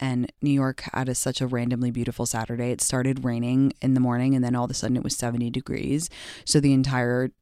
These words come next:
entirety of New York City was like, "Well, it's time to day drink." And I met Wig and Jacob and Lucas at Finelli's, and we had seven million drinks. And I was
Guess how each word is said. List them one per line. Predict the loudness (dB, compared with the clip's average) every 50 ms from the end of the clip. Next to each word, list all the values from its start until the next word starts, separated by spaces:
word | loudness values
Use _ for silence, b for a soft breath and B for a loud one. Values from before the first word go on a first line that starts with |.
| -6 -2
entirety | 0 0 0 0 0 -2 0 0 0 0
of | 0 0
New | 0
York | 0 0 -4 -4 -4
City | -2 -2 0
was | 0 0 0
like, | -2 -2 -4 -6 _ -4
"Well, | 0 2 4 4 4
it's | 4 2 -2 -2
time | 0 2 2 2
to | 2 2
day | 2 2 2
drink." | 2 0 -2 -2 -2 -4 -4 -4 -4 -2
And | 0 0
I | 2 2
met | 2 2 2 0 -2 -4 -6 -10 B B B B B B B
Wig | B 2 4 4 4 2 0 0 0
and | 0 0 0 0
Jacob | 0 0 -2 -2 -2 -2 0 0 0 0 0 0 -2 -2
and | 0 0 0 0
Lucas | 0 -2 -2 -2 -4 -2 -2 -2
at | -2 -2 -2 -4
Finelli's, | -4 -4 -2 -2 -2 -2 -2 -4 -4 -2 -2 -2 -4 -4 -8 -10 -6 -4
and | -2 -2 0 0 0 0
we | -2 -2
had | -2 -2 -4 -4 -2 -4 -4 -6 -6 -8 -10 -8
seven | -6 -4 -2 -2 -2 -2 0 0 0 2 2 2 2
million | 0 0 -2 -4 -4 -2 -2
drinks. | -2 -4 -4 -4 -2 -2 -2 -2 -2 -6 -10 -6 -2
And | 0 2 2 4 2 0 0 -4 _ _ _ _ _ _ _ _ -4
I | -4 -2
was | -2 -4 -4 -6 -8 -10